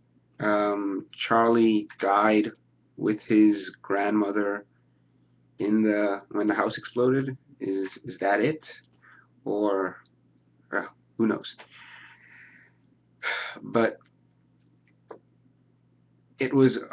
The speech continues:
a well done, uh, final set of episodes, and, uh, I really did enjoy it, and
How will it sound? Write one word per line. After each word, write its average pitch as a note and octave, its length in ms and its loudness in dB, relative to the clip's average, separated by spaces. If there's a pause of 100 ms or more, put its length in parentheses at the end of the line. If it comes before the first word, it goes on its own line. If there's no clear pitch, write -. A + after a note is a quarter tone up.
(100)
a B2 60 2
well B2+ 480 6
done, A2 480 4 (1300)
uh, G#2 340 -2 (400)
final A2 280 4
set G#2 200 -2
of F#2+ 80 -4
episodes, F#2+ 680 -4 (480)
and, G#2 560 -2
uh, G#2 300 0 (1120)
I - 40 -4
really G#2+ 200 2
did G#2+ 160 2
enjoy G2+ 340 0
it, G#2+ 200 -4 (640)
and G2 440 -6